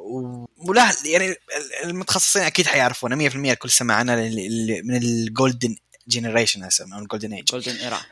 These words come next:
Speaker 1: آه، الجولدن ايرا ألفين و-، كم كانت؟ ألفين واثناش، ألفين، واللي قبلها، فاهم علي؟
Speaker 2: إيه.
Speaker 1: آه، الأنمي هو اسمه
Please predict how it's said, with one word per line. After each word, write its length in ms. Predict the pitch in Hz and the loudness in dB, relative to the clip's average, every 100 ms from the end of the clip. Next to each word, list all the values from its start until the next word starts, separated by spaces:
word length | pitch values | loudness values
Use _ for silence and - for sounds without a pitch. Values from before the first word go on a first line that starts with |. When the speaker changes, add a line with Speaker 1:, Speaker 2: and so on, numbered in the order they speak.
| - | -10
Speaker 1:
آه، 260 | - 143 | -2 0
الجولدن 340 | 135 127 135 127 | 2 2 2 4
ايرا 380 | 127 123 113 120 | 4 4 4 0
ألفين 320 | - 131 123 | 2 2 2
و-، 300 | 110 92 92 _ - - - - _ - | -4 -10 -18 _ -10 -10 -10 -20 _ 0
كم 200 | 139 107 | 0 0
كانت؟ 400 | - 107 120 104 | -4 -2 -2 -6
ألفين 260 | - 117 | -4 -6
واثناش، 460 | 107 - 127 127 - | -6 0 4 4 2
ألفين، 220 | 107 113 | -2 -4
واللي 200 | 127 135 | -2 2
قبلها، 360 | 131 110 98 92 | 2 2 -2 -6
فاهم 160 | 95 | -8
علي؟ 160 | 98 107 | -8 -6
Speaker 2:
إيه. 140 | 117 - - - - | -8 -12 -18 -12 -2
Speaker 1:
آه، 800 | 135 143 143 139 143 131 - 143 | 2 4 4 6 4 2 4 4
الأنمي 360 | 160 226 233 | 6 6 4
هو 140 | 208 196 | 4 4
اسمه 460 | 180 175 165 151 | 4 4 2 0